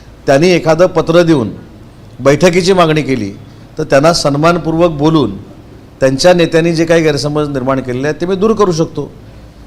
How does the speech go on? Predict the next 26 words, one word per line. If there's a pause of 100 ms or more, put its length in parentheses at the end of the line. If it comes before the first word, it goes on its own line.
(280)
ज्यांनी
पत्रकार
परिषद
घेतली
त्यांना
जर
काही
खुलासे
पाहिजे
असतील (200)
त्यांनी
येऊन
मीटिंगला
बसावं,
त्यांच्या
आम्ही
क-,
अं,
काही
जे
शंका
असतील
त्या
दूर
करू
शकतो.